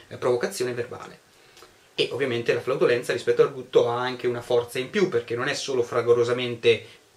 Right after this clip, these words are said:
mm, come dire, reattiva, ma ha anche una portata odorosa che può, eh, diciamo che aumenta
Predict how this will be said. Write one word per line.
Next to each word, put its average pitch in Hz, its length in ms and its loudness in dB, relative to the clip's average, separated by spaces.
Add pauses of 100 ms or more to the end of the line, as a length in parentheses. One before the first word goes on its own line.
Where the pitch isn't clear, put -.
mm, 107 280 -12
come 117 160 -8
dire, 120 200 4
reattiva, 110 640 -4 (260)
ma 175 180 2
ha 120 60 2
anche 147 180 0
una 123 120 0
portata 120 680 -2
odorosa 143 520 2
che 143 100 -8
può, 117 340 2 (220)
eh, 107 60 -14 (540)
diciamo 120 280 -6
che - 260 -2 (100)
aumenta 151 760 0